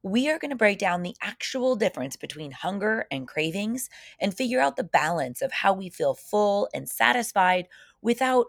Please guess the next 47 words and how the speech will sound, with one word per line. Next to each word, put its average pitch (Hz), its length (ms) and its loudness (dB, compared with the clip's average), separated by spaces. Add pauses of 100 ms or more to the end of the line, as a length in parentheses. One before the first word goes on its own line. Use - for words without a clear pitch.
overeating 160 760 -4
or 156 380 2
overindulging 214 1080 0
to 160 80 -6
where 185 180 0
we 196 80 -4
don't 190 240 -8
feel 214 320 0
great 143 400 -2 (320)
in 214 140 2
the 208 80 0
short 202 320 -2
term 185 400 -2
and 175 240 -4
in 190 80 -4
the 226 80 0
long 247 240 0
term. - 280 -4 (560)
By 220 160 6
being 233 540 -2
able 196 320 0
to 180 100 -4
identify, 147 680 0
"Is 170 140 -4
this - 180 -4
hunger 202 400 0
that 214 100 -2
I'm 214 140 -2
feeling 214 400 -2
or 160 160 0
is - 240 -4
this 190 180 -4
a 139 80 -2
craving?" 185 640 -2 (360)
we 269 220 0
can 233 220 2
make 226 200 2
the 202 100 2
best 220 380 2
decisions 156 520 -2
for 151 160 2
our 147 200 4
overall 151 440 0
nutrition 160 760 -4
and 170 120 -2
our 160 140 -2
happiness 247 680 -4